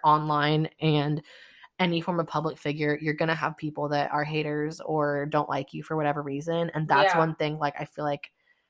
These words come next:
Speaker 1: I will struggle with either way, 'cause I just have a really, like, I just have a need to be <laughs> liked.
Speaker 2: <laughs>
Speaker 1: Um, that's just, you know, some, some people are like that. Some people don't give a fuck. I, I just do. Um, but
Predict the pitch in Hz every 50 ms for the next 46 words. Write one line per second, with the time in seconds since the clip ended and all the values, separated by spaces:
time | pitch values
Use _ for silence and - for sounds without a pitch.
0 | _ _ _ _ _ _ _ _ - 175 170 170 165 - - 151 151 151 156 151
1 | 147 - 147 143 139 139 143 143 143 147 147 - 165 151 147 - - - 156 147
2 | 156 156 147 143 147 147 147 139 - - 151 147 156 143 - - - 151 139 156
3 | 147 143 147 147 156 147 - - - 143 143 147 143 - 160 147 - - - -
4 | - - - - - - - - 269 269 269 - - 185 190 190 180 180 175 170
5 | 165 160 160 156 165 170 170 - - 180 - - - 165 143 143 143 151 - -
6 | - 226 214 202 - - 208 202 - 233 226 262 254 240 208 185 170 165 - 151
7 | 143 - 185 175 180 - 170 175 156 170 165 156 - 165 156 147 - - - 156
8 | 151 151 - - 147 147 139 - - 123 110 - - _ _ _ _ _ _ _
9 | - 190 180 175 170 170 160 156 151 151 151 156 165 - _ _ - - _ _
10 | _ _ _ _ - - - - 202 175 - 196 185 175 170 170 165 147 -